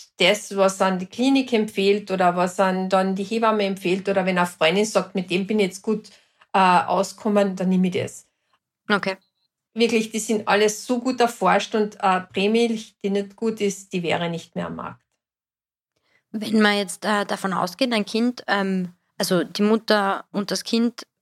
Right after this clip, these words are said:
Speaker 2: und oder das Kind entscheiden, dass nicht gestillt wird. Worauf muss ich denn bei einer Flaschenernährung achten?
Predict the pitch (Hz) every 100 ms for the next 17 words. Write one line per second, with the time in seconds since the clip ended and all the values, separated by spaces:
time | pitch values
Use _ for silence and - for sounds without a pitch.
0 | _ _ _ - 254 269 208 233 214 214
1 | - 202 196 202 202 190 202 196 208 202
2 | - - 185 175 - 139 170 _ _ _
3 | - 185 185 180 - 247 262 269 - 226
4 | 233 233 202 208 - 196 202 202 196 190
5 | 190 175 - - - 262 262 240 220 208
6 | 214 226 - 170 - - - 143